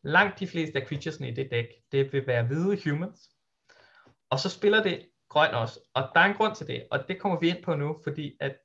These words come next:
de fire kort i Historic, der betyder mest i øjeblikket, det er de her fire kort.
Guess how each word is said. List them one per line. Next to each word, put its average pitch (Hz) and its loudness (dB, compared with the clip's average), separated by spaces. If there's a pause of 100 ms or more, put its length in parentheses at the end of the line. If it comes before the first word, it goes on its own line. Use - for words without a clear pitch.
(140)
de 180 -4
fire 220 0
kort 147 0 (360)
i 143 -6
Historic, 135 0
der 139 -4
betyder 165 -4
mest 147 -4
i 131 0
øjeblikket, 120 -2
det 156 -4
er 151 -14
de 165 -4
her 135 2
fire 117 -4
kort. - -6